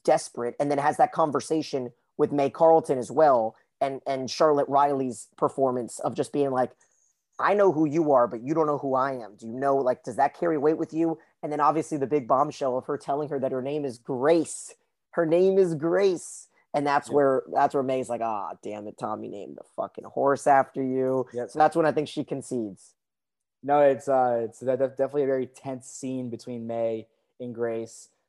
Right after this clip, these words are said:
Speaker 2: I mentioned that all of Tommy's love interests are all in the same building. You got Lizzie, you got May, you got Grace. Uh, it's just crazy they're all in the same building. It was a very tense scene with, with, with Grace and May. I totally forgot that Grace and Tommy ne-,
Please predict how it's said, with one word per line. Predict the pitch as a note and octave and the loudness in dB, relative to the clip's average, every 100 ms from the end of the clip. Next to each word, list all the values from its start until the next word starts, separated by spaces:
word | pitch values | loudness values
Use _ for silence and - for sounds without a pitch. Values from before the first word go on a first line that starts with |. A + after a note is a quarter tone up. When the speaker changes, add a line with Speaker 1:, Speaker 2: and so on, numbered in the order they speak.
| _ | _
Speaker 2:
I | B2 | -6
mentioned | C3 B2+ C#3 | -4 -6 -4
that | B2+ B2 | -4 -2
all | C3 C3+ | 0 0
of | B2+ | 0
Tommy's | C3+ C3+ C3 A#2 | -4 -6 -6 -4
love | A#2+ A#2 | -4 -2
interests | A#2+ A#2+ A#2+ - | -6 -8 -10 -6
are | A2+ | -2
all | A#2 A#2+ | 0 -2
in | |
the | B2 | -4
same | C3 B2 | -8 -8
building. | A#2 A#2 A#2 | -4 -4 -6
You | A2 | -10
got | A2 A2 G#2+ A#2 | -10 -8 -8 -6
Lizzie, | A#2+ A#2 A#2 | -6 -6 -10
you | A2 | -10
got | A2+ A#2 A#2 | -6 -6 -6
May, | A#2 A2+ | -6 -4
you | A2 | -6
got | A2 A2+ G2+ | -8 -10 -8
Grace. | A2+ A2+ A2+ - - _ _ _ - | -10 -10 -12 -18 -20 _ _ _ -8
Uh, | G#2+ G#2 | -6 -6
it's | A2 - | -8 -8
just | C3 - _ _ _ _ | -8 -10 _ _ _ _
crazy | - D#3 D3+ | 0 2 4
they're | D3+ | 4
all | C#3+ | 4
in | C3+ | 2
the | |
same | D3 C3+ | -6 -4
building. | B2+ C3 B2+ B2 A#2 _ _ _ | 2 2 0 -6 -12 _ _ _
It | B2+ A#2+ | -4 -4
was | A2+ | -2
a | A#2 | 0
very | C3+ C#3 | 0 0
tense | C#3+ C3+ A#2 | -2 -8 -8
scene | C3+ C3+ | -10 -8
with, | B2+ B2 | -10 -6
with, | B2+ A#2 | -8 -6
with | B2 | -12
Grace | A#2 B2+ B2+ | -4 -4 -2
and | B2+ | -6
May. | B2 B2 | -4 -2
I | A#2 | -2
totally | - C3+ C3+ | -2 -2 -2
forgot | C3 A#2+ B2 | -2 0 0
that | B2 A2 | -2 -6
Grace | - A#2 B2 - | -4 -6 -6 -10
and | |
Tommy | A2+ A#2 A#2+ | -10 -8 -8
ne-, | A#2 | -8